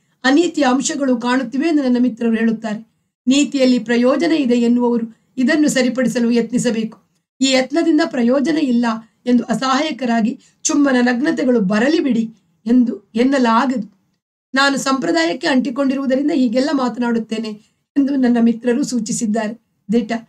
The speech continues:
ನಾನು ಸಂಪ್ರದಾಯದಲ್ಲಿ ಯಾವುದು ಒಳ್ಳೆಯದು ಎಂದುಕೊಂಡಿದ್ದೇನೆ ಅದನ್ನು ಉಳಿಸೋಣ ಎಂದು ಬಯಸುತ್ತೇನೆ. ಇವೆರಡು ಹಾಗೆಯೇ ಮಾ-,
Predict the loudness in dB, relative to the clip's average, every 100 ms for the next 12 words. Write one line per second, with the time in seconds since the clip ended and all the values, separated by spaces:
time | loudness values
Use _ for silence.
0 | _ _ -4 0 0 2 0 2 0 0
1 | 0 0 0 2 2 2 2 0 2 2
2 | 2 2 2 0 0 0 0 2 0 0
3 | -4 _ _ -6 0 2 2 2 2 0
4 | 0 2 0 -4 -12 _ -2 0 2 0
5 | 0 -4 -8 -8 -8 _ _ _ _ -2
6 | 2 2 2 2 2 2 0 0 -2 -4